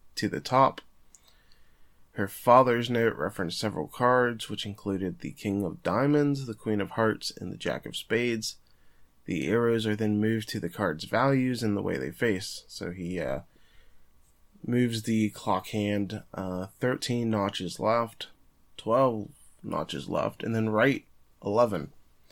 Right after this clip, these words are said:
The clock then falls off, and the paint has chipped away, showing that the clock is pure gold. Oh my. That must be worth thousands of dollars.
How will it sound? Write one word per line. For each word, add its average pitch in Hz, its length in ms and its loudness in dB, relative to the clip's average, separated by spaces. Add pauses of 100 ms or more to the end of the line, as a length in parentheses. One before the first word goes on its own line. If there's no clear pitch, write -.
(540)
The - 80 -6
clock 107 360 0
then 107 380 0 (100)
falls 110 340 4
off, 135 440 6
and 110 280 2
the 107 40 2
paint 123 260 -2
has 98 140 -2
chipped - 340 0
away, 113 420 8
showing 104 380 2
that 98 120 -2
the 98 60 -2
clock 92 420 0
is 107 100 -2
pure 82 320 -4
gold. 104 480 0 (500)
Oh 110 100 -2
my. 98 420 -2 (520)
That - 120 0
must 110 180 2
be 110 80 2
worth 98 320 2 (800)
thousands 107 580 2
of 98 80 -4
dollars. - 540 0